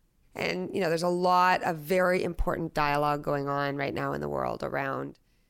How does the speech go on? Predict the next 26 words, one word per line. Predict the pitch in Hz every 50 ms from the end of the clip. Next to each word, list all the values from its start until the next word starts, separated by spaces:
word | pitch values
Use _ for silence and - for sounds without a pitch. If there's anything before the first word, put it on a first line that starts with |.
| _ _ _
the | - 147
moral | 147 156 185 208 208 202
imperative, | 202 185 - 175 190 180 180 175 165 165 165 165 160 160 160 151 147 -
around | - 147 147 139 135 139 139 -
gender | - 160 151 160 160 151 - -
equity, | - - - - - - 190 185 185 180 175 170 170 170 _ _ _ _ _ _ _ -
around | 190 180 165 165 160 156 151 147 143
better | 147 160 147 143
business | 139 - 226 214 214 220 - -
results. | 202 185 175 185 170 165 160 160 160 - - - -
But | - 156 151 147 - _ -
in | - 202 202 185
addition | 160 151 - 220 277 269 - 175 - - 160 165
to | - -
those | 165 175 170 165
very | 156 180 175 170
important | 165 160 - 180 151 - 151 151
reasons, | 151 151 156 151 160 - - - - - 208 240 254 - - _ _ _ _ _ _ _ _ _ _ _ _
we | - 208 214
really | 190 220 233 247 269 269
won't | 208 170 170 175 175 - -
be | - 156 151 147 151
designing | 143 160 151 160 151 151 151 151 151 151 147 147 147 147 156 156 _ _ _
solutions | - - - 160 160 196 254 240 - - 151 147 147 151 151 147
that | 151 -
reflect | - 151 - - - - 180 175 - - - - -